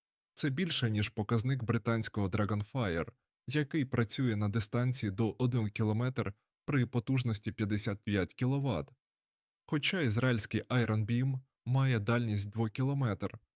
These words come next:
його потужність сто кіловат. Тобто, якщо "Тризуб" справді вражає цілі на два кілометри, ми говоримо про реальну технологічну революцію, створену в умовах війни,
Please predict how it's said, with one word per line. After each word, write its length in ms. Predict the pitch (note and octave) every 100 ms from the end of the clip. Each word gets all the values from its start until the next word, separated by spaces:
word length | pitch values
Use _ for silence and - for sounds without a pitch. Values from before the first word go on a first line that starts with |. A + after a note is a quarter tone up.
| _ _
його 280 | A#2+ C#3+ D3
потужність 680 | C3+ A#2+ C3+ C#3 B2 G#2+ -
сто 360 | A2 - C3+ B2+
кіловат. 640 | - C3+ C#3+ C3 F#2 - _ _ _ _ _
Тобто, 320 | - D#3+ - C3
якщо 360 | C3 C3 D3+
"Тризуб" 500 | C3+ C3+ B2+ C#3 G#2
справді 440 | - - B2+ G#2 G#2+
вражає 480 | G#2 G#2 A2+ G2+
цілі 300 | G2 B2+ G#2+
на 180 | G#2 G#2
два 200 | G2+ G#2+
кілометри, 720 | G2+ C3 C#3+ A#2 G2 F#2+ E2 - _ _
ми 180 | D3 D#3+
говоримо 580 | B2+ A#2 A#2 B2 B2 G#2+
про 220 | - A2+
реальну 440 | A2 A2 A#2+ B2 G#2
технологічну 760 | A2 - A2 G#2+ A2 - A2+
революцію, 760 | A2 A#2+ B2+ G#2 - G2+ F#2 - _ _
створену 540 | - - D#3+ D#3 B2 G#2+
в 120 | G#2
умовах 480 | A2 A#2+ A2 - C3+
війни, 480 | D3 B2 G#2 D2+